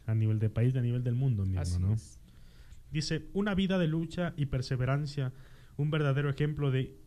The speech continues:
Speaker 1: de que se puede sobresalir pese a las dificultades. Se le admira, padre, por to-, por tanta humildad y sabiduría. Su forma de hacer llegar la palabra de Dios hace cambiar para bien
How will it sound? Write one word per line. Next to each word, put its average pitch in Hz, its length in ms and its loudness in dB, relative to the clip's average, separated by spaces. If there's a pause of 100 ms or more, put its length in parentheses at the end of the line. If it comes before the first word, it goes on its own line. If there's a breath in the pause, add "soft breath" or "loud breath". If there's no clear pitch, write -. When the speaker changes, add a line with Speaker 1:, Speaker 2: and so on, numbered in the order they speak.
(360)
Speaker 1:
de 135 180 2
que 131 120 -2
se 120 160 0
puede 156 320 -2
sobresalir 127 720 -2
pese 147 300 -2
a - 20 2
las 139 160 0
dificultades. 131 680 0 (680 loud breath)
Se - 180 -4
le 127 100 2
admira, 139 420 0
padre, 160 320 0
por 127 180 -6
to-, 139 340 -4 (120)
por 123 100 -2
tanta 135 320 -2
humildad 123 400 -2
y 139 60 -4
sabiduría. 127 600 -4 (500 loud breath)
Su 143 200 -4
forma 196 380 -2
de 160 100 -2
hacer - 640 -6
llegar 139 320 -2
la 143 160 -2
palabra 127 340 -2
de 117 80 -4
Dios 131 360 -6
hace 139 300 -2
cambiar 117 560 -4
para 110 240 -2
bien 123 260 -2